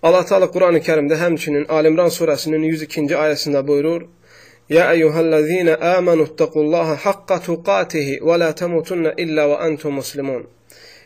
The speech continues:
Ey iman gətirənlər, Allahdan ona yaraşar şəkildə qorxun və müsəlman olaraq can verin. Müsəlman olaraq can verin. Bir insan sadəcə dili ilə "Mən Allahdan qorxuram"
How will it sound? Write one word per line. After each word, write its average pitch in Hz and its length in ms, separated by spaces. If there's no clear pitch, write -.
Ey 185 200
iman 165 240
gətirənlər, 151 680
Allahdan 160 760
ona 196 320
yaraşar 175 480
şəkildə 160 640
qorxun 185 560
və 170 140
müsəlman 165 680
olaraq 156 420
can 143 280
verin. 123 280
Müsəlman 170 480
olaraq 165 300
can 170 240
verin. 127 240
Bir 202 180
insan 190 520
sadəcə 190 560
dili 170 300
ilə 151 180
"Mən 185 340
Allahdan 160 680
qorxuram" 151 540